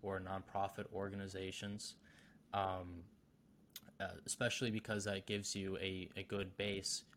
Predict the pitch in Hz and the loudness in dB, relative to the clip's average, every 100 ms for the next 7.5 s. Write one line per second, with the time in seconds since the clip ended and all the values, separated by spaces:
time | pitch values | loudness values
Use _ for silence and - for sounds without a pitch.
0 | - - - 101 101 101 - - - - | -14 -6 2 4 4 2 0 -2 -6 -14
1 | - 87 87 82 - - 90 95 95 - | -6 -4 -4 -8 -10 -8 -4 -4 -4 -6
2 | 92 101 101 - - - - 98 95 - | -2 2 0 -2 -14 -10 -2 -2 -2 -8
3 | - - 101 98 101 104 - - 98 95 | -10 -4 -2 0 -2 -2 -4 -2 0 0
4 | 101 - 95 92 - 92 92 - - - | -2 -4 -4 -4 -4 -4 -4 -4 -8 -12
5 | - - - 90 90 - 98 92 92 87 | -20 -12 -6 -4 -4 -4 -4 -2 -4 0
6 | 92 92 - 95 95 90 90 92 - 82 | 2 0 -2 -4 -2 0 -2 -6 -10 -8
7 | 95 87 90 - - | -4 -4 -4 -4 -6